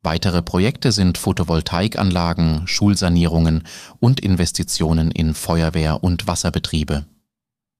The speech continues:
Karlsruhe. K-S-C-Trainer Christian Eichner genießt vor dem Saisonendspurt die Unterstützung der Fans,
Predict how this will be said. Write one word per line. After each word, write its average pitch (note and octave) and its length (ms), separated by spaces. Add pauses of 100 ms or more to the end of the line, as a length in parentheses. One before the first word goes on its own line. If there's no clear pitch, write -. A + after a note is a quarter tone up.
(640)
Karlsruhe. E2 640 (680)
K-S-C-Trainer G#2 1080
Christian - 460
Eichner F2 400
genießt E2+ 420
vor F2 180
dem F2 160
Saisonendspurt F2+ 920
die F2+ 120
Unterstützung E2+ 680
der D#2+ 100
Fans, E2+ 460